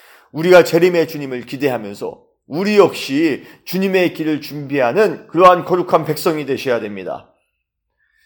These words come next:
주님께서 이 땅 가운데 오실 수 있도록 길을 준비하는 그러한 거룩한 백성 되시기를 주님의 이름으로 축원합니다.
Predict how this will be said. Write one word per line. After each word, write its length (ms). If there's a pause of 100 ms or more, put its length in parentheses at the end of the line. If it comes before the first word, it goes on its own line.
(360)
주님께서 440
이 80
땅 160
가운데 300
오실 260
수 140
있도록 460 (480)
길을 460
준비하는 720 (600)
그러한 320
거룩한 380
백성 340
되시기를 460
주님의 320
이름으로 320
축원합니다. 1000